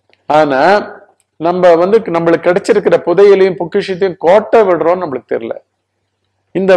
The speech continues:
வலி வந்து அவருக்குத்தான் ஏற்பட்டது, அதனால அவர் தான் அனுபவிக்கணும். ஓகே, சரி. ஒரு பொது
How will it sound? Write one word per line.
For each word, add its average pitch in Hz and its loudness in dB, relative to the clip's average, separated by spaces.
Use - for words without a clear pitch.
வலி 214 4
வந்து 185 2
அவருக்குத்தான் 196 2
ஏற்பட்டது, 147 -2
அதனால 208 2
அவர் 180 4
தான் 190 4
அனுபவிக்கணும். 143 -2
ஓகே, 113 -12
சரி. 104 -6
ஒரு 202 4
பொது 202 2